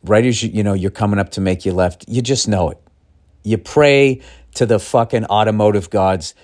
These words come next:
that the cunt isn't gonna make a left. Of course he does. And then you make the left, after he misses another light,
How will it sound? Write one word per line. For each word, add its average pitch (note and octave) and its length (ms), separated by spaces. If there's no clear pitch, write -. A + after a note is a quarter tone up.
that G#2 180
the G#2 80
cunt A2 480
isn't G2+ 280
gonna F#2 160
make F2+ 220
a F2+ 60
left. F2 380
Of A2 160
course C#3 340
he G#2+ 140
does. D#2 400
And A#2+ 100
then C#3+ 140
you D3+ 100
make D3+ 340
the D3+ 100
left, A#2+ 560
after B2 280
he B2+ 100
misses A#2+ 400
another A2+ 320
light, G2 380